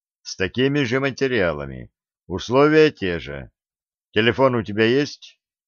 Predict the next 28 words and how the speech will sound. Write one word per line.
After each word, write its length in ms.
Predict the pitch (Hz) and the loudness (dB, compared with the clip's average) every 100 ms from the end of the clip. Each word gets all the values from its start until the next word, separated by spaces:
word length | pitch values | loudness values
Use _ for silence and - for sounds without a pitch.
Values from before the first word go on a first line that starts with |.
| _ _ - 69 | _ _ -20 -4
Такой, 360 | 143 110 139 | -2 4 4
чтобы 260 | 98 87 85 | 4 -4 -6
никто 300 | 101 101 135 | -6 -2 -2
не 140 | 131 | -2
знал. 460 | 117 117 92 62 - _ _ _ _ _ _ _ _ _ _ | -6 -6 -6 -8 -14 _ _ _ _ _ _ _ _ _ _
А 100 | 65 | -6
левый? 520 | 104 143 151 95 - _ _ _ _ _ _ _ _ | 0 0 0 -4 -10 _ _ _ _ _ _ _ _
Можно 440 | 92 135 117 127 | 6 6 6 2
и 20 | |
правый. 720 | 107 98 98 95 85 78 65 _ _ _ _ _ _ | 2 4 4 4 2 -6 -10 _ _ _ _ _ _
Только 380 | 110 123 127 120 | 2 2 2 -2
чтобы 260 | - 113 | 0 -2
ни 80 | 120 | 2
одна 320 | 120 110 120 | 2 4 2
душа 340 | 117 113 - 127 | 0 -2 2 2
о 60 | |
нём 240 | 120 101 90 | 4 -2 -4
не 120 | 95 | -2
ведала. 500 | 104 92 73 62 60 _ _ _ _ _ _ _ | -2 -2 -4 -8 -12 _ _ _ _ _ _ _
В 100 | - | -4
компанию 600 | 98 95 127 139 139 135 | -4 -2 4 4 4 0
больше 320 | 123 123 113 | 2 0 0
не 100 | 120 | -4
позвоню, 540 | 104 107 95 98 90 82 | -2 -2 0 -2 -2 2
только 420 | 107 120 104 120 | 4 4 2 -4
на 120 | 117 | -4
него. 380 | 107 80 73 67 _ _ _ _ _ _ _ _ _ _ - | -4 -4 -6 -8 _ _ _ _ _ _ _ _ _ _ -12
Записывайте. 880 | 82 107 104 95 104 104 107 107 | -6 -4 -4 -4 -2 -2 -2 -8